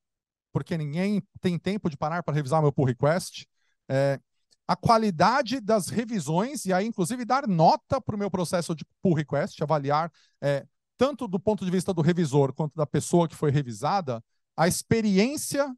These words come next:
do pull request, até pra gente poder melhorar esse processo de pull request. E, por fim, eficiência e fluxo. A gente tava falando do exemplo do Kanban,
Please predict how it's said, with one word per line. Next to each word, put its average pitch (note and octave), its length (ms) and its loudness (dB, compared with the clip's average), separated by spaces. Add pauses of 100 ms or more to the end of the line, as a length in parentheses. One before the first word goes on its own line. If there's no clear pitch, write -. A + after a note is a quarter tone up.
do F#3+ 120 6
pull G#3 140 6
request, F#3 400 0
até F3 140 0
pra G3+ 120 -4
gente G#3 160 -2
poder G#3 280 4
melhorar A3+ 420 4
esse - 140 -6
processo D3+ 440 -2
de B2+ 60 -6
pull C3+ 140 0
request. A#2 580 -4 (1300)
E, G3 80 8
por B3 240 6
fim, A3+ 360 2 (480)
eficiência G#3 560 -2
e G3 40 0
fluxo. - 440 -6
A B2 60 0
gente G#3 180 0
tava G3+ 200 4
falando F#3 260 2
do D#3+ 100 0
exemplo D#3+ 320 0
do D3 120 -2
Kanban, C#3 520 0